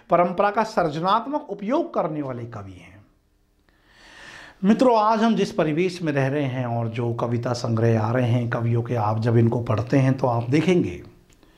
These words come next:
चाहे संप्रदायवाद हो, चाहे अलगाववाद हो या जातिवाद का जहर हो, इन सभी का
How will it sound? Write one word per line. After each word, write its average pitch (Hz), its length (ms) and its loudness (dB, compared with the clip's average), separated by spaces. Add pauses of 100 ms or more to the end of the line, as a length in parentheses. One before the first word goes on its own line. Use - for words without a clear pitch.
(1800)
चाहे 143 220 4
संप्रदायवाद 139 840 2
हो, 151 260 -2 (1000)
चाहे 139 280 2
अलगाववाद 175 800 2
हो 170 280 -4 (880)
या 208 140 4
जातिवाद 226 640 2
का 208 140 2
जहर 175 380 2
हो, 233 280 -6 (920)
इन 349 240 2
सभी 262 500 4
का 392 200 -6